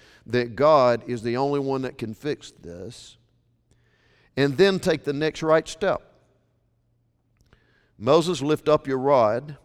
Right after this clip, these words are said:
that one that you used before. Stretch out your hand over the sea, divide it, and the children of Israel shall go on dry land through the midst of the sea. Indeed, I will harden the hearts of the Egyptians,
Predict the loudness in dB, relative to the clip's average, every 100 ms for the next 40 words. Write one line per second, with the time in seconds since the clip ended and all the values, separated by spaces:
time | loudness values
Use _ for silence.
0 | -4 0 0 -2 -4 -6 -6 -8 -10 -6
1 | -6 -6 -8 -14 -8 -4 -2 -2 -6 -12
2 | _ _ _ _ _ _ -20 -16 -2 6
3 | 6 8 6 6 2 -4 0 2 2 2
4 | 0 -4 -10 -8 -4 -2 -2 -4 2 4
5 | 4 2 -4 -6 -8 -8 -4 -2 -2 -2
6 | -6 -4 -4 -4 -6 -8 -8 -10 -2 -2
7 | -2 -6 -4 0 2 2 0 -4 -6 -10
8 | -12 -10 -8 -8 -8 -10 -10 -14 -10 -10
9 | -10 -10 -10 -12 -16 _ _ _ _ _
10 | _ -6 -2 -2 0 2 2 0 -2 -6
11 | -2 0 0 -2 -2 -2 -2 -4 -8 -8
12 | -6 -2 -2 -2 -10 -10 -8 -8 -10 -8
13 | -10 -8 -16 -16 -18 -20